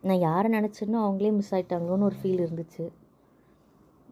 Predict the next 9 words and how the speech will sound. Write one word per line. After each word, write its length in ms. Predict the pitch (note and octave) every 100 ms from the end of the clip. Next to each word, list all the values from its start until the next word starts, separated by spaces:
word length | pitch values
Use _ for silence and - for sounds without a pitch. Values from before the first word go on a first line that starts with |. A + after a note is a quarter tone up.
| - - -
அதுக்கேத்த 480 | F#3+ F#3 G#3 G3+
மாதிரி 260 | G3+ G3 F#3+
அந்த 180 | G3+ F#3
டைம்ல 280 | F3+ F#3 F#3+
அதுக்கப்புறம் 380 | F#3 E3 - F3+
இன்னும் 200 | F3+ E3+
நிறைய 200 | D#3 E3+
நெகட்டிவிட்டிஸ்லாம் 760 | E3+ - E3+ E3 D#3+ - E3 E3+
நடந்துச்சு. 440 | D#3+ D#3+ - -